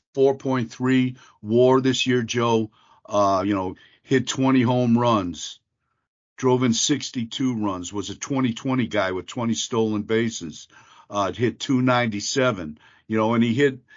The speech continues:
you know, yes, uh, it was at Coors Field, but he also hit well on the road. So, uh, you know, he had a, he had an eye-opening season. Uh, can he keep it going? That's the big thing. But yes, uh, you know, this was a swing and a miss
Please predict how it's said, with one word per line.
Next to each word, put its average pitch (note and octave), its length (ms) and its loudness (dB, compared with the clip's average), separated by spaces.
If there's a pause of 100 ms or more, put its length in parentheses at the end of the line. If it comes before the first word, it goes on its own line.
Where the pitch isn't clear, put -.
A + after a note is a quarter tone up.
you A#2 80 -2
know, A#2+ 80 2
yes, B2+ 500 2
uh, B2+ 60 -4
it B2 160 -4
was A2+ 140 -6
at A2+ 160 -6
Coors B2 420 -6
Field, G#2+ 460 -4 (300)
but B2+ 160 -2
he B2 100 0
also C3 380 2
hit B2+ 200 2
well C3+ 240 0
on C3+ 140 2
the B2+ 80 0
road. B2 520 -2 (280)
So, A2 500 -4
uh, G#2 40 -2
you A2 160 -2
know, A2 100 -2
he A2+ 140 -2
had B2 140 -2
a, A#2+ 200 -2 (760)
he C3 120 0
had C3+ 120 4
an C3 120 2
eye-opening C3+ 640 0
season. B2+ 640 -2 (340)
Uh, G#2+ 180 0
can A#2 200 -2
he A2+ 80 2
keep C3+ 300 -4
it C3+ 140 -2
going? D3 380 2
That's B2+ 280 -2
the C3 80 -4
big C3+ 280 -2
thing. D3 440 -2 (320)
But A2+ 340 0
yes, A#2 640 0
uh, G#2 340 -2
you A2 120 -4
know, A2+ 100 -4
this A#2+ 220 -6
was A#2+ 160 -6
a A#2 80 -6
swing C3 380 -2
and B2+ 100 0
a A#2+ 40 -2
miss C3 500 0